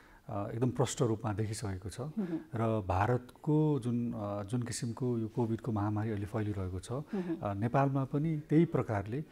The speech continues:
Speaker 1: यो दोस्रो लहर एकदमै बढ्दै जान्छ भन्ने कुरामा अब सबैजना सुनिश्चित भए हुन्छ।
Speaker 2: हजुर, अब विश्वको पनि यहाँहरूले हेरिराख्नु भएको छ, तुलना गरिराख्नु भएको छ। नेपालको सन्दर्भमा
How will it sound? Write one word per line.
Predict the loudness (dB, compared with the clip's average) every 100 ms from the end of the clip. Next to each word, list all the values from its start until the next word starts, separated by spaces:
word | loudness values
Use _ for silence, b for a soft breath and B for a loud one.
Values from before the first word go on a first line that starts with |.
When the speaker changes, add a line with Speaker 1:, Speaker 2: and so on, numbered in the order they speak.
| B B 4
Speaker 1:
यो | 6 8
दोस्रो | 6 4 4 4
लहर | 4 4 2 0 -4
एकदमै | 0 2 2
बढ्दै | 6 6 8 6
जान्छ | 4 0
भन्ने | -2 -2 -4
कुरामा | -2 -2 0 -2 -4 B B B
अब | -4
सबैजना | 2 4 4 2 -2
सुनिश्चित | 0 0 2 -2
भए | 0 -2
हुन्छ। | -4 -8 -14 -4 0
Speaker 2:
हजुर, | 0 -2 B B
अब | 10 12 10 8
विश्वको | 6 8 8 8 6 6 6 4 2 2 0
पनि | 2 4 6
यहाँहरूले | 6 4 2 2
हेरिराख्नु | 2 2 2 2 0 0
भएको | -2 -4 -4
छ, | -2
तुलना | 0 0 0 0 2 0 0
गरिराख्नु | 2 4 2 0 0
भएको | -2 -4 -4
छ। | 0
नेपालको | 2 2 4 2 2
सन्दर्भमा | 0 0 -2 -2 -2 -2 -2